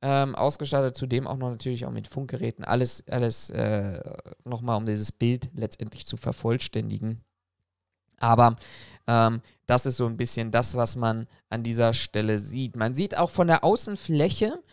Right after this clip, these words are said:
und von dem Außengelände und vom Außenbereich tatsächlich Bilder, äh, und diese Bilder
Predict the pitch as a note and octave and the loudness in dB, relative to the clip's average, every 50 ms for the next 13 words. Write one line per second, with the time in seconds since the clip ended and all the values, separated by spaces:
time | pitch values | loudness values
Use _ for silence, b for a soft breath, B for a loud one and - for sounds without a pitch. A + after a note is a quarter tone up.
0 | b b b b b - E3 - F3+ E3 D#3+ D3 - - - D#3 F3 - - E3 | b b b b b -6 -4 -2 0 0 0 0 0 2 2 2 2 2 0 -2
1 | D3 C#3 C3 B2+ C#3+ F3 G3 G3 F3 D3+ - D3 C3 - - C3+ D3+ D#3 - E3 | 0 0 2 2 0 0 0 -2 -2 -2 -2 -4 -4 -2 -2 -2 -2 -2 -4 -8
2 | D3 C3 - - _ - C3+ B2 G#2+ A#2+ B2 C3 F#3 B3 - - - b b b | -10 -10 -12 -14 _ -6 -6 -2 2 2 4 4 2 0 -2 -8 -14 b b b
3 | b b _ _ D#3+ D3 D3+ - D3 D3 - C#3+ C3+ C3 B2+ A#2+ A2+ A#2+ B2+ C3 | b b _ _ -4 -4 -2 -2 -2 -4 -4 -6 -8 -8 -8 -6 -2 0 2 2
4 | D3+ F3 F3 F3+ F#3 G3 G3 - - _ _ - C3 C3+ C3+ C3 C3 B2+ C3 C3+ | 2 2 2 2 0 0 -4 -8 -14 _ _ -10 -6 -4 -4 -4 -4 -4 -4 -4
5 | B2+ B2 - - - - - - - - C#3+ C#3+ C#3+ C#3 - - - - - - | -4 -6 -6 -8 -12 -16 -16 -8 -4 -2 0 0 -2 -4 -4 -6 -6 -8 -8 -12
6 | - - C#3 C#3+ C3+ D3+ C#3 A#2+ C3 C3 C#3+ E3 D#3+ D#3+ D#3 D#3 D#3 D#3 C#3+ C3 | -10 -8 -6 -2 -2 -2 0 2 2 4 4 6 6 6 6 6 6 4 2 0